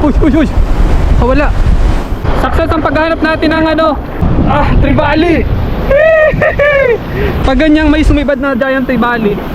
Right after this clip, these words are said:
ibig sabihin, guys, meron talaga siyang ano, may mga nagagawi talaga dyan. Oh, ito, sakit, aray, aray.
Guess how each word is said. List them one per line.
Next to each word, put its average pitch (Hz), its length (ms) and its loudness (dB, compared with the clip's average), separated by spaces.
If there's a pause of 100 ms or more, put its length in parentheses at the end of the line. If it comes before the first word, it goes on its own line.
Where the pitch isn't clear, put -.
(500)
ibig 254 180 0
sabihin, 240 480 2
guys, 196 240 0 (320)
meron 214 240 0
talaga 214 320 0
siyang 214 240 0
ano, 208 320 0 (480)
may 196 80 2
mga 208 260 0 (540)
nagagawi 196 480 -2
talaga 202 240 -2
dyan. 175 240 -2 (1400)
Oh, - 160 0 (720)
ito, 262 140 2 (100)
sakit, - 320 2
aray, 262 160 2
aray. 277 160 2